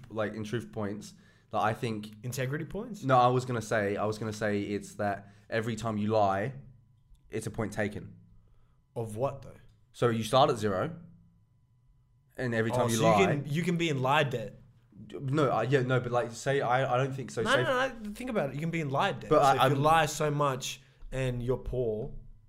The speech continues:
Speaker 2: and you just keep lying, you just, like, going in minus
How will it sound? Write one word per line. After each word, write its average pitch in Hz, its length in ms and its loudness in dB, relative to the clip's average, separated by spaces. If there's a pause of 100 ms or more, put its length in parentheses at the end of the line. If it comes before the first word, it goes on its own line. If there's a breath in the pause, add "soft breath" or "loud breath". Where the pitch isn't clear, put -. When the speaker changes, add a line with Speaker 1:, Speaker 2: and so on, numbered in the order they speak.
Speaker 2:
and 120 140 -8
you 117 60 -6
just 117 160 -8
keep 131 200 -8
lying, 113 640 -6
you 113 120 -12
just, 117 240 -6
like, 107 180 -10 (280)
going 107 300 -6
in 104 80 -4
minus 110 480 -8